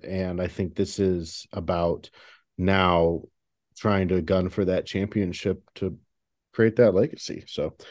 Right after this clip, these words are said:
I think if they're anything other than top three, I have some questions about why they're not top three. And if it's not answered by injuries, then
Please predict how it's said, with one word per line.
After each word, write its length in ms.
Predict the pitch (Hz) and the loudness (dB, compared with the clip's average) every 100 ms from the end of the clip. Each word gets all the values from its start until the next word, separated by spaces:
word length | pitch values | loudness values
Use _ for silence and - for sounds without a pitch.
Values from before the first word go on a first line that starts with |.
| - 98 | -8 2
I 100 | 104 | 4
think 280 | 135 120 | 6 4
if 240 | - 117 - | 4 2 6
they're 220 | 113 98 | 4 6
anything 520 | 123 131 127 131 110 - | 4 4 4 2 2 2
other 300 | 104 120 120 | 2 2 2
than 460 | 107 104 95 92 _ | 0 -2 -4 -10 _
top 220 | 104 101 - | -8 -8 -10
three, 440 | - 104 110 127 - - _ - | -4 2 2 2 -4 -20 _ 0
I 100 | 101 | 4
have 220 | 101 98 | 4 2
some 200 | - 92 | -2 -4
questions 680 | - 107 - 127 127 127 - | 0 0 2 0 0 -2 -6
about 380 | 95 101 92 - | -2 2 2 0
why 440 | 90 95 98 95 | -2 0 0 0
they're 100 | 92 | 0
not 240 | 90 92 - | -2 -4 -4
top 240 | 92 - | -6 -6
three. 340 | - 101 101 | -4 0 0
And 140 | 92 92 | 0 -4
if 160 | 90 | -4
it's 180 | 101 - | -6 -6
not 200 | 98 92 | -6 -4
answered 300 | 92 92 101 | -6 -8 -4
by 160 | 90 92 | -2 -2
injuries, 520 | 95 95 110 127 135 | -2 -4 0 0 -2
then 320 | - 95 87 | -2 0 -2